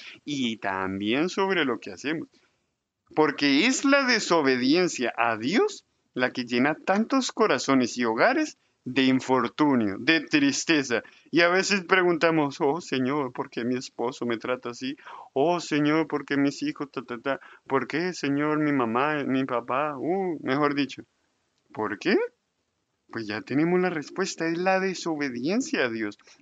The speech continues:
la que llena tantos corazones y hogares de sufrimiento, de dolor, de tantos problemas. Y por eso termina esta sección diciendo, "Hermana mía, a menos que quiera tener un hogar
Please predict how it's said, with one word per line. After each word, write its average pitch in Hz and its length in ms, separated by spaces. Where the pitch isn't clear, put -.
la 117 140
que 117 120
llena 120 300
tantos 156 380
corazones 123 640
y 135 60
hogares 120 560
de 110 100
sufrimiento, 101 640
de 98 120
dolor, 95 440
de 113 120
tantos 165 420
problemas. 156 640
Y 120 80
por 110 160
eso 117 180
termina 117 380
esta 131 240
sección 107 440
diciendo, 117 440
"Hermana 135 540
mía, 190 380
a 147 100
menos 214 340
que 196 120
quiera 214 300
tener 180 300
un 185 120
hogar 185 420